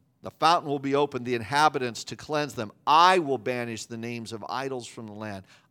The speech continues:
I will remove the prophets." Uh, and, and it's all God's work. And I think we need to remember that. It's not people who cleanse themselves.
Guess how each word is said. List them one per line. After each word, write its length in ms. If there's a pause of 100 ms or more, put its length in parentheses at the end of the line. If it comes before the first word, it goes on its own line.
(140)
I 380
will 180
remove 460
the 80
prophets." 600 (240)
Uh, 300
and, 320
and 160
it's 200
all 420 (340)
God's 500
work. 500 (580)
And 80
I 80
think 160
we 100
need 240
to 80
remember 460
that. 340 (140)
It's 260
not 380
people 420
who 160
cleanse 460
themselves. 560